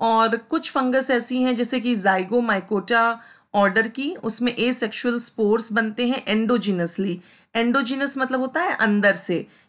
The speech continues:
यानी बॉडी के अंदर एक सैक लाइक स्ट्रक्चर होगा जिसको हम sporangium कहते हैं,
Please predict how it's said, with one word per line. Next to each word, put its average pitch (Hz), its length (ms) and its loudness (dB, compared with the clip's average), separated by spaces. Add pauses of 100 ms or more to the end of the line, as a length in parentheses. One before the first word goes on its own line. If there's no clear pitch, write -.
यानी 233 240 0
बॉडी 202 360 2
के 285 160 -2
अंदर 226 480 2
एक 208 160 -2
सैक 240 400 0
लाइक 226 260 0
स्ट्रक्चर - 440 -2
होगा 233 340 0
जिसको 220 320 -6
हम 208 80 0
sporangium 208 880 0
कहते 202 280 0
हैं, 214 340 0